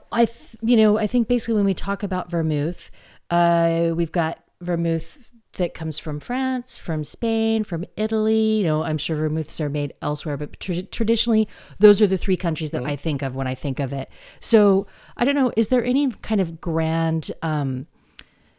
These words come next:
Speaker 1: uh, I guess, differences that you could talk about between, between those three locations and their vermouths before we kind of de-,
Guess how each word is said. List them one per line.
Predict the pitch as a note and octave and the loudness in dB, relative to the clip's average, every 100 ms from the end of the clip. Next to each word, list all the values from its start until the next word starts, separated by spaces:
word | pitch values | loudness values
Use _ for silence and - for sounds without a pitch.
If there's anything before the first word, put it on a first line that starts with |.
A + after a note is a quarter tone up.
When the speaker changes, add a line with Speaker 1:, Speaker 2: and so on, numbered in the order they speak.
| _ _ _ | _ _ _
Speaker 1:
uh, | D3+ E3 D#3 D#3+ - | -6 -4 -2 -4 -6
I | F#3 | -8
guess, | E3+ F3 E3+ - | -4 -4 -2 -2
differences | - - G#3 G#3+ G3+ G#3+ G3 | -4 2 4 4 2 2 2
that | G3+ F#3+ | 0 0
you | F#3 | -2
could | - E3 | -2 -4
talk | - E3 - | -2 -2 -2
about | F3 F3 - | -4 -4 -2
between, | F3 - - F3+ F3 E3 E3 - | -2 2 4 4 2 0 -2 -4
between | E3+ - F#3 F3+ | 0 2 2 2
those | E3 E3 | 0 -2
three | - E3 D#3+ D3+ | -2 0 2 0
locations | D#3 D3+ D#3 D3+ E3 - | 0 0 -2 -2 -4 -4
and | D#3+ | -4
their | D#3 | -2
vermouths | D3 D3+ D3 D3+ E3 - | -2 -2 0 0 -2 -4
before | D#3+ - D3+ | -6 -4 -4
we | |
kind | C#3+ D#3 | -4 -6
of | D3 C#3 | -6 -6
de-, | C#3+ | -10